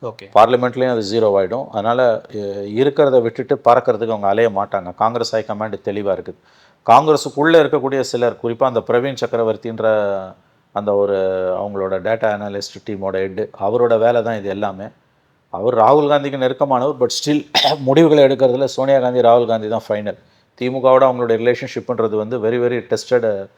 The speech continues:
Speaker 2: ஒண்ணு. அதனால அவங்க இதுல விட்டுட்டுலாம் போக மாட்டாங்க.
Speaker 1: அப்ப தலைமையே அதை பெருசா விரும்பல, விஜய் கூட
Speaker 2: கண்டிப்பா
Speaker 1: போறது.
Speaker 2: போறதுல தலைமைக்கு எந்த விருப்பமும் இல்ல. கொஞ்சம் ஆடி பார்க்கணும்னு விட்டாங்க. அது எப்பயுமே காங்கிரஸ்ல நடக்கும்.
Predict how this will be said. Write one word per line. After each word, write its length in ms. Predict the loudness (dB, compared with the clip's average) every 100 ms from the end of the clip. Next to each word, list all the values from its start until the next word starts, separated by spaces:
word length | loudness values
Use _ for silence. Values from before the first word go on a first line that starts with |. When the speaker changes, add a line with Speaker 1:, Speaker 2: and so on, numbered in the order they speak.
| _ _ _ _
Speaker 2:
ஒண்ணு. 200 | -6 -4
அதனால 340 | -6 -4 0 2
அவங்க 420 | 2 2 0 2
இதுல 40 |
விட்டுட்டுலாம் 460 | 0 -2 -4 -4 -2
போக 240 | 0 0
மாட்டாங்க. 220 | -4 -8 -12
Speaker 1:
அப்ப 240 | -6 0
தலைமையே 300 | 0 2 4
அதை 120 | 4
பெருசா 340 | 2 0 2 2
விரும்பல, 340 | 2 0 -2
விஜய் 220 | -4 -4
கூட 160 | -4 -4
Speaker 2:
கண்டிப்பா 380 | 0 4 6 6
Speaker 1:
போறது. 40 |
Speaker 2:
போறதுல 520 | 6 8 8 8 4
தலைமைக்கு 420 | 6 6 6 4 4
எந்த 180 | 4
விருப்பமும் 400 | 4 2 -2 -2
இல்ல. 160 | -2 -2
கொஞ்சம் 300 | -4 0 4
ஆடி 200 | 4 4
பார்க்கணும்னு 460 | 4 2 2 -6 0
விட்டாங்க. 160 | 2
அது 220 | 2 2
எப்பயுமே 260 | 2 0 0
காங்கிரஸ்ல 420 | 2 0 0 -4
நடக்கும். 340 | -2 -2 -4